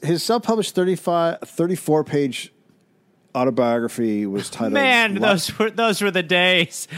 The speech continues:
Speaker 1: Oh,
Speaker 2: Ooh,
Speaker 1: my
Speaker 2: I'll
Speaker 1: God.
Speaker 2: tell you, I gotta come up with <laughs>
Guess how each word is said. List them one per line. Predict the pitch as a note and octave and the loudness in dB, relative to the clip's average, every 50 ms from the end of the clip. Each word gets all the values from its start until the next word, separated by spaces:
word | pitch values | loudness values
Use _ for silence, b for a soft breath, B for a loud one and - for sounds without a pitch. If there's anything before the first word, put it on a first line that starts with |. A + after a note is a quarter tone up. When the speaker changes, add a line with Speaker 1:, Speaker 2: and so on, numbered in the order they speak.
| F3 F3+ | -6 -2
Speaker 1:
Oh, | F3 F3+ E3+ D#3+ G4+ A4 G#4 | 0 2 4 4 4 4 4
Speaker 2:
Ooh, | B3 | 4
Speaker 1:
my | A#3+ | 4
Speaker 2:
I'll | A3+ A3 | 4 4
Speaker 1:
God. | - - - | 2 2 2
Speaker 2:
tell | - - A#3 A3+ G#3+ | 2 4 4 4 6
you, | G#3 | 6
I | G3+ G3+ G3+ G#3 | 6 4 4 4
gotta | G3+ G#3+ G#3 G3+ G3+ - | 4 4 4 4 2 0
come | - - G#3+ G3+ F#3+ | 2 2 2 2 2
up | - - - - - - | -2 -4 -8 -16 -4 0
with | A#3+ F#3 F3 | 0 0 0
<laughs> | - - - - - - - - - - - G3 - A#3 - - | -2 -8 -18 -18 -16 -14 -12 -12 -10 -6 -2 2 2 2 2 0